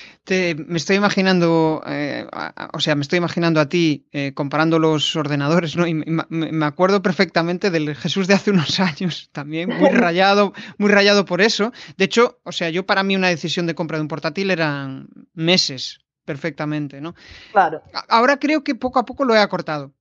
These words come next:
Speaker 1: Me he vuelto
Speaker 2: Mm.
Speaker 1: mucho más práctico, po-, porque me he dado cuenta de que ese esfuerzo para mí era bestial, ¿no? ¿Qué pasa?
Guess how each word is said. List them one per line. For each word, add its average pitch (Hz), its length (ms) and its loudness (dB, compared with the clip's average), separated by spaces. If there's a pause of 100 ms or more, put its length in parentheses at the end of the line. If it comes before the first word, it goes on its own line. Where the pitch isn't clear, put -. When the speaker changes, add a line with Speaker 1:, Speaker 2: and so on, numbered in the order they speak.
(280)
Speaker 1:
Me 190 100 2
he 208 40 4
vuelto 226 320 2
Speaker 2:
Mm. - 20 0
Speaker 1:
mucho 208 220 -2
más 196 140 -2
práctico, 175 540 -6
po-, - 120 -16 (120)
porque 185 200 -6
me 196 100 -2
he - 20 2
dado 226 220 2
cuenta 240 260 0
de 196 100 -2
que - 100 -2
ese 214 120 -2
esfuerzo 226 680 -2 (120)
para 175 200 -4
mí 214 200 0
era 214 680 0
bestial, 170 640 -2
¿no? - 140 -8 (500)
¿Qué 233 140 -4
pasa? 214 420 -2